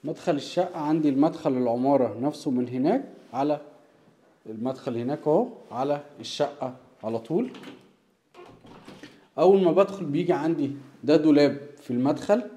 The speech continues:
المدخل بتاعها واسع. في الطابق دوت بيجي مطبخ وصالة وغرفة نوم وحمام، وتحت تلات غرف معاهم اتنين حمام منهم واحد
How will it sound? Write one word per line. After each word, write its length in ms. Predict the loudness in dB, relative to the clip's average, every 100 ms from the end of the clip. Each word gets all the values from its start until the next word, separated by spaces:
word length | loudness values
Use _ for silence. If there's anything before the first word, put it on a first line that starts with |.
| -20 _ -8
المدخل 300 | -6 -4 -6
بتاعها 640 | -4 -6 -8 -6 -10 -10 -20 _ _ _ _ -2
واسع. 440 | -2 0 2 0 -2 -18 -20 _ _ _ _ _ _ _ _ _ -20 _ _ _ _ _ _
في 60 | -14
الطابق 420 | -2 4 6 6
دوت 280 | 4 4 2
بيجي 320 | 2 0 2
مطبخ 720 | 4 4 6 2 0 -10 -8
وصالة 480 | -6 -2 2 2 2
وغرفة 480 | 2 2 0 -2 -2
نوم 300 | 2 2 2
وحمام، 640 | -4 -2 0 2 2 -2 -10 -20 _ _ -8
وتحت 400 | -2 0 -2 -4
تلات 300 | 0 2 2
غرف 340 | 2 0 0
معاهم 280 | -2 0 0
اتنين 580 | -4 -4 -2 -2 -6 -10
حمام 400 | -6 -2 -2 0
منهم 400 | 0 2 2 0
واحد 320 | 0 -2 -8